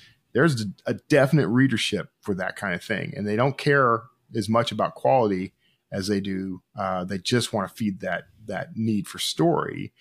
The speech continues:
And that's what A I is gonna start scratching, uh, as an itch, um, over the next year or so. But it opens up this artisan lane for those of us who, who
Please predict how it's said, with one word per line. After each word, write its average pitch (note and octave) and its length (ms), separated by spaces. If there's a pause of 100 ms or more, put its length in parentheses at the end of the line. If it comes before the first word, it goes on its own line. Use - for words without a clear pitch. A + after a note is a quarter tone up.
(360)
And G2+ 160
that's C#3+ 160
what A#2+ 160
A A#2 140
I A#2+ 240
is G2 100
gonna G2 180
start G2+ 280
scratching, F#2+ 600 (160)
uh, G2 220
as G2 180
an F2+ 120
itch, F2+ 500 (220)
um, F#2+ 420
over G2+ 160
the F#2 100
next F#2 340 (120)
year F#2+ 300
or F2+ 80
so. F2 500 (400)
But G2 80
it G#2 160
opens B2+ 340
up C3+ 140
this - 300
artisan A#2 560
lane F2 400 (100)
for G2+ 160
those G#2 280
of G2 100
us G2+ 160
who, G2 240 (400)
who G2 160